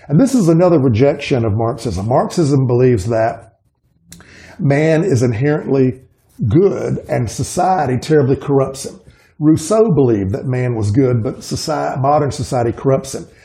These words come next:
And Marxism believes that it's this capitalist system in particular, especially the bourgeois ca-, uh, industrial stage of it, that so distorts man, that so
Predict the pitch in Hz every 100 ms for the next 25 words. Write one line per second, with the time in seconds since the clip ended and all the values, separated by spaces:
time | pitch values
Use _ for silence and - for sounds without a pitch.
0 | - - 139 135 147 226 - 175 139 135
1 | 135 131 123 104 120 120 - - - 139
2 | - 139 - 160 175 175 160 131 - 147
3 | - 123 117 - _ - 131 110 185 165
4 | 131 - - 180 - 156 127 117 190 135
5 | 143 123 123 123 - 160 143 117 98 -
6 | - _ 254 233 160 139 170 - 143 -
7 | 160 131 107 123 135 - - - 143 156
8 | - - 185 180 170 139 - - 180 151
9 | - - 131 113 117 - - - - 190